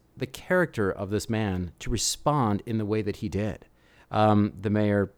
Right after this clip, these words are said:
Pete, to respond not out of anger, but out of love and compassion. And, um, ironically, as, as he was heckling and unfortunately they took him away, Mayor Pete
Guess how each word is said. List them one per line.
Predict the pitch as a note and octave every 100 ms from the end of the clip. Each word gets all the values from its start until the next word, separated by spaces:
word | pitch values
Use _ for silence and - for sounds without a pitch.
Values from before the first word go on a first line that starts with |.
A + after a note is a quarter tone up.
| _
Pete, | - G2+ - - - - _ -
to |
respond | C3+ C3+ - D#3 C#3+ A#2+
not | - B2+ C#3+
out | B2+ G#2+
of | -
anger, | A#2+ D#3 B2 F2+ F2+ _ _
but | B2
out | B2
of | A2+ A2
love | A#2+
and | A2+
compassion. | G#2 G2 A#2 A#2+ - D#2+ - _ _ _ - -
And, | A2 A#2 A#2 A#2 A2+ -
um, | A#2 A#2 A2 A2 G#2 _ -
ironically, | A2+ D3 F3+ C#3+ G#2+ G2+
as, | G#2+ G#2
as | - G#2+
he | A#2+
was | G#2
heckling | C3 C3 A#2+
and | A2+
unfortunately | G2+ F#2 B2 - A2+ G2+
they |
took | - A#2+
him | A2
away, | F#2+ C#3+ D3+ F2 E2+ - - - -
Mayor | B2 A2+ G#2+
Pete | - - - G2+ G2+